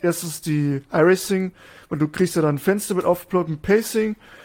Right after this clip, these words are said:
und diesen Anweisungen folgst du. Das heißt, wenn da drin steht, du musst den und den vorbeilassen, du musst den und den überholen, dann machst du das einfach. Aber gesittet und ungefährlich. Wenn du da nämlich einen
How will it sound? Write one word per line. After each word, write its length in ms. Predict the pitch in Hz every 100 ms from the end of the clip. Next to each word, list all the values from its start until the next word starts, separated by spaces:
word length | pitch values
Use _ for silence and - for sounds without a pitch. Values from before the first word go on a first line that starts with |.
| - -
und 200 | - 147
diesen 360 | 180 220 208 202
Anweisungen 640 | 180 185 175 180 165 156
folgst 420 | - 165 165 -
du. 180 | 143 131 - - - -
Das 140 | - -
heißt, 360 | 170 170 -
wenn 180 | 156 165
da 80 | 175
drin 220 | 160 170
steht, 420 | 160 160 151 -
du 60 | 160
musst 320 | 156 165 -
den 100 | 170
und 160 | 156 151
den 180 | 151 139
vorbeilassen, 680 | 160 202 214 196 185 185
du 40 | 170
musst 240 | 160 151 175
den 100 | 160
und 120 | 156
den 120 | 151
überholen, 480 | 143 139 160 185 180
dann 140 | 160
machst 300 | 156 156 -
du 40 | 175
das 200 | 151 165
einfach. 340 | 143 131 190 - - _ _ _ _ _ _
Aber 480 | - 165 175 185 185 -
gesittet 600 | - 147 156 185 156 - - _ _ _ _ _ _ _
und 360 | - 160 170 - _ _ _
ungefährlich. 680 | - 175 170 - 156 139 135
Wenn 120 | 151 147
du 100 | 196
da 400 | 196 190 208 -
nämlich 300 | 175 180 175
einen 160 | 175